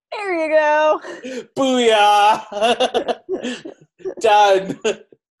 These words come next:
Speaker 2: Uh, have a good night. <laughs>
Speaker 1: Yep.
Speaker 2: I'm out.
Speaker 1: Yep.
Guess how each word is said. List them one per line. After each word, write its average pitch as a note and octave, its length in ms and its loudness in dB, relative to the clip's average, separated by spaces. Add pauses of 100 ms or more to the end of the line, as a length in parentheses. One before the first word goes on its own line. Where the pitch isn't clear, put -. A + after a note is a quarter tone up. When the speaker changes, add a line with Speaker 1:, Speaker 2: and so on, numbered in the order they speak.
(140)
Speaker 2:
Uh, E3+ 200 0 (180)
have F#3+ 140 0
a F#3+ 40 -8
good G3 120 -6
night. G3+ 400 2
<laughs> F3+ 80 -4
Speaker 1:
Yep. G3 420 -4 (140)
Speaker 2:
I'm E3+ 80 -6
out. F#3 420 0 (220)
Speaker 1:
Yep. F#4+ 220 -20